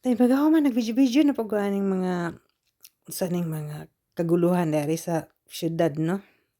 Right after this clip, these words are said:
Tinihbuong ko ning babaeng puti kay ignawang badari, mga guys. Ba, na curious lang jud ko. Tinuod ni siya nga bayi ba nga ga-make up ni siya nga di mulihok. Oh,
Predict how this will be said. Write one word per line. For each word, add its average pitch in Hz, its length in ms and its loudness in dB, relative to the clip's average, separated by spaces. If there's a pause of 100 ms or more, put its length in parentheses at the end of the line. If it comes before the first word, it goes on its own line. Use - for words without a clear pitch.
(440)
Tinihbuong 254 560 4
ko - 160 -4
ning 226 240 -2
babaeng 202 400 0
puti - 320 -10
kay 165 160 -8
ignawang 170 320 -4
badari, 156 400 -8
mga 151 240 -8
guys. 151 400 -6
Ba, 151 160 -6
na 160 80 -6
curious 180 560 -4
lang 160 160 -4
jud 156 240 -4
ko. 180 240 -12 (1800)
Tinuod 220 400 0
ni 190 160 -4
siya 185 160 -8
nga 170 140 -6
bayi 175 420 -4
ba 151 320 -10
nga 147 240 -12
ga-make 165 400 -4
up 185 160 -8
ni 175 80 -10
siya 170 240 -6
nga 156 160 -4
di 147 80 -6
mulihok. 165 560 -4 (480)
Oh, 139 240 -12